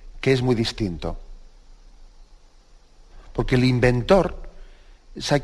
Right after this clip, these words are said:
es, es alguien que inventa algo que antes no estaba. O sea, que es que ha nacido de la nada, ha nacido de él. Ha nacido de él, o sea, de su imaginación.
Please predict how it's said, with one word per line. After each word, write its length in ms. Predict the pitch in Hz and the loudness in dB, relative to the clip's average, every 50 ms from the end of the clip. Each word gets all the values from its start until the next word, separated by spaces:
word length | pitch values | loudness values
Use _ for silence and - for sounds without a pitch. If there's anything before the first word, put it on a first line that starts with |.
| - - | -2 -4
es, 200 | 151 143 131 - | -4 -2 2 2
es 520 | 156 147 - - - - 139 139 131 - | 0 0 -2 -8 -12 -8 -6 -4 -2 2
alguien 260 | 139 143 147 156 151 139 | 2 2 2 2 0 2
que 100 | - 127 | 2 2
inventa 360 | 120 120 139 151 151 - 160 | 2 4 4 4 4 4 4
algo 180 | 160 165 170 | 6 4 4
que 100 | - - | 4 4
antes 260 | 143 147 - 170 160 170 | 2 4 4 2 2 2
no 60 | 170 | 0
estaba. 420 | 151 - - 175 151 107 80 - - - - - - - - - - - - - - - - - | 0 2 2 2 2 0 -2 -6 -10 -12 -14 -16 -18 -20 -20 -20 -20 -20 -20 -20 -20 -20 -20 -8
O 20 | - | -4
sea, 120 | - 127 | -4 -2
que 100 | - 123 | -2 -2
es 60 | 120 | -2
que 440 | - 139 123 117 - - - - - - - - - - - - - - - - | 0 0 0 0 0 -6 -14 -16 -16 -16 -16 -16 -16 -16 -16 -16 -14 -8 -4 0
ha 60 | 147 | 2
nacido 300 | 139 151 - 165 170 175 | 2 4 4 4 4 6
de 80 | 170 156 | 6 6
la 80 | 131 | 6
nada, 220 | 131 156 165 131 131 | 6 4 4 4 4
ha 40 | |
nacido 340 | 131 135 131 - 180 170 156 | 2 2 0 0 2 2 4
de 120 | 131 135 160 | 4 6 4
él. 260 | 151 117 - - - - - - - - - - - - - - - - - - - - - - - - - - - - - - - - - - - - - - - - | 4 2 0 -4 -8 -12 -14 -12 -12 -12 -10 -8 -8 -10 -10 -10 -12 -12 -12 -12 -10 -10 -10 -10 -10 -12 -10 -12 -12 -12 -14 -14 -16 -16 -16 -18 -20 -20 -20 -20 -14 -10
Ha 100 | - 85 | -6 -2
nacido 340 | 95 135 139 - 160 165 165 | -2 0 0 0 0 0 2
de 160 | 143 135 156 | 4 4 4
él, 120 | 170 135 110 | 4 4 2
o 40 | 90 | 0
sea, 140 | - 120 117 | 0 0 -2
de 80 | 123 | 0
su 100 | - - | 0 0
imaginación. 800 | 120 117 120 107 - 123 113 110 107 - 165 175 135 113 90 - | 0 0 0 0 0 0 0 0 2 4 4 4 4 4 0 -6